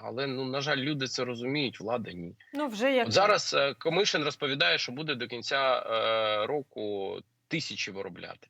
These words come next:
Speaker 1: А до цього що ви робили? Ви не знаєте, що зараз Росія намагається максимально докласти зусиль для того, щоб обмежити,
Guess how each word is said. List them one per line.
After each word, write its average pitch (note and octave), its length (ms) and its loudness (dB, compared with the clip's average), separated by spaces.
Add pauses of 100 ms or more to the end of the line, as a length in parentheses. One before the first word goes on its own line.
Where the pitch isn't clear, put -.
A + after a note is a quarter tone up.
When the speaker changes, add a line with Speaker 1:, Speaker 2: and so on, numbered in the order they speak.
(200)
Speaker 1:
А B2+ 100 -4
до B2 160 -6
цього C#3+ 320 0
що - 180 0
ви A#2+ 120 0
робили? G2 340 -10 (460)
Ви A#2 60 0
не C3+ 100 4
знаєте, E3 280 4
що E3 140 0
зараз E3 300 2
Росія E3 540 2
намагається D3+ 760 -2
максимально C#3+ 800 0
докласти C#3+ 500 -2
зусиль C#3 320 -4
для A#2 160 -6
того, C3 220 -4
щоб B2+ 220 -6
обмежити, C3 560 2